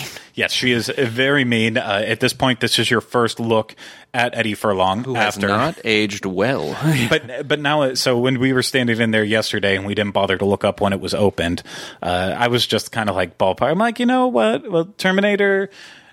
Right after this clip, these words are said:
Speaker 1: Terminator two was released in ninety-one, so they probably filmed somewhere, like, late eighty-eight into, you know, nineteen eighty-nine,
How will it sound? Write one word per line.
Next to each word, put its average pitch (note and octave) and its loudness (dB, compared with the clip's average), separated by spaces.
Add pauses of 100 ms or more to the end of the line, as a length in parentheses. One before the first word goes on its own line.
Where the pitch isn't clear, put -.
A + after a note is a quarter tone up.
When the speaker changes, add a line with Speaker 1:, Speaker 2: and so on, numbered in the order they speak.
Speaker 1:
Terminator F3 2
two C#3 2
was C3 0
released A#2+ 2
in A#2 2
ninety-one, A2 2
so A2 2
they A2 0
probably C#3+ -2
filmed B2 0
somewhere, B2+ 0
like, G#2+ 0
late G#2+ 0
eighty-eight A#2 2 (520)
into, A2+ 2
you B2 2
know, A2 2
nineteen A#2+ 0
eighty-nine, A#2 2